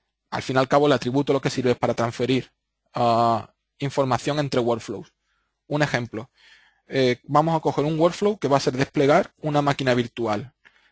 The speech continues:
Para desplegar esa máquina virtual, el workflow requiere cierta información, como en qué data center, en qué cluster, en qué data store, en qué red.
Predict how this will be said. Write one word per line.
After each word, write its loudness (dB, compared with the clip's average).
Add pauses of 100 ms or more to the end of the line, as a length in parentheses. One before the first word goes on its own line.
(100)
Para 4
desplegar 2
esa 2
máquina 0
virtual, 0 (480)
el 2
workflow 2
requiere 4
cierta 0
información, -4
como -2 (540)
en -6
qué 0
data 2
center, -2 (560)
en -8
qué 2
cluster, 2 (340)
en -4
qué 0
data 2
store, -2 (520)
en -6
qué 6
red. 4